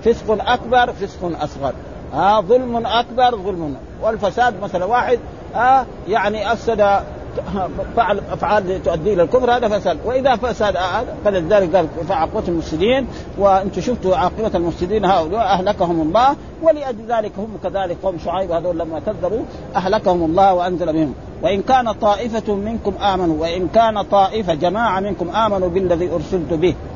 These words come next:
ها، جماعة من قوم شعيب آمنوا بشعيب وآمنوا به واتبعوه. وناس قالوا له: "أنت كذاب،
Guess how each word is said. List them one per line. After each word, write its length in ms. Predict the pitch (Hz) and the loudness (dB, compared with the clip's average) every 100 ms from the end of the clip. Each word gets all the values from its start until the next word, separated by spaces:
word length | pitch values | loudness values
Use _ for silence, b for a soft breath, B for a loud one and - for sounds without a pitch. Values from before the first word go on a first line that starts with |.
| - - | -10 0
ها، 220 | 185 233 | 2 4
جماعة 500 | 180 196 247 247 254 | 4 4 4 4 2
من 140 | 226 180 | 0 0
قوم 180 | 214 202 | 0 2
شعيب 380 | 190 180 254 247 | -2 0 0 2
آمنوا 340 | 254 240 220 | 0 0 -2
بشعيب 580 | 190 180 180 214 202 190 | -2 0 0 2 2 2
وآمنوا 460 | 185 190 190 175 170 | 2 2 0 0 -2
به 180 | 208 | 0
واتبعوه. 460 | 185 - 160 143 135 - - - | -2 -2 -2 -2 -4 -8 -12 -2
وناس 300 | 277 277 294 208 | 2 2 0 2
قالوا 260 | 254 254 | 4 6
له: 100 | 254 | 4
"أنت 140 | 240 226 | 4 0
كذاب، 500 | 214 196 156 226 | 2 2 4 2